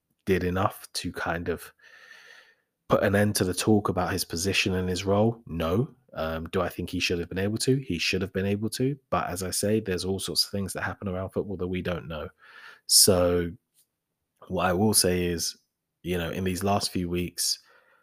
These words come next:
we don't know what kind of opportunity he'll get at the eight to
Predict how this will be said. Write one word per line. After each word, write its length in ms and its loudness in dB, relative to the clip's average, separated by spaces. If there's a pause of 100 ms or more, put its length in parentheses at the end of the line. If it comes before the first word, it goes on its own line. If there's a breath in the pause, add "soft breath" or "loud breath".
(140 soft breath)
we 120 0
don't 220 4
know 120 0
what 260 0
kind 180 -2
of 80 -2
opportunity 400 -4
he'll 160 -4
get 240 -4
at 200 -6
the 160 -6
eight 260 -8 (320)
to 720 -6